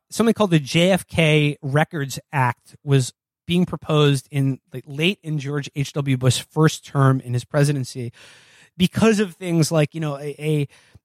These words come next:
a renewed int-, American int-, American public's interest in the Kennedy assassination because of things like, you know, Oliver Stone's movie and, you know, like, the, the expiration date on a lot of these sort of, like, uh,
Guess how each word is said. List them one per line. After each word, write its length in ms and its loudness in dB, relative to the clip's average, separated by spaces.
a 80 2
renewed 420 6
int-, 300 2
American 420 4
int-, 300 0
American 360 2
public's 320 -2
interest 360 -2
in 60 -4
the 60 0
Kennedy 320 2
assassination 720 -2
because 240 -4
of 120 -6
things 260 -2
like, 180 -6
you 80 0
know, 80 2
Oliver 340 2
Stone's 360 -6
movie 640 4
and, 420 0
you 80 -8
know, 120 -2
like, 140 -6
the, 260 -6
the 120 -18
expiration 640 -2
date 240 -6
on 120 -6
a 60 0
lot 180 4
of 80 -2
these 260 -2
sort 200 -10
of, 140 -12
like, 220 -14
uh, 260 -16